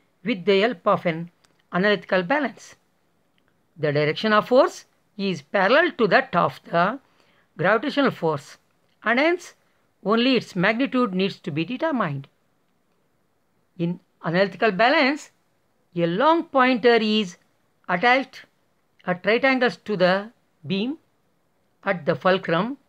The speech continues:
indicates zero on a scale when the beam is at rest, parallel to the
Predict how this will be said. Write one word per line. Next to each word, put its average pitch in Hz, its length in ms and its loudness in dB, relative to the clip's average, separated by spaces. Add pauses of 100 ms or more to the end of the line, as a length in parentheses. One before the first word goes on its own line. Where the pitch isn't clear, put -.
(240)
indicates 190 640 -2 (640)
zero 196 580 -2 (260)
on 226 140 -2
a 302 140 -8
scale 220 500 -4 (840)
when 277 240 0
the 208 100 2
beam 285 340 4
is 214 340 0 (200)
at 180 220 -6
rest, 247 320 -4 (1300)
parallel 208 480 2
to 285 100 0
the 311 220 2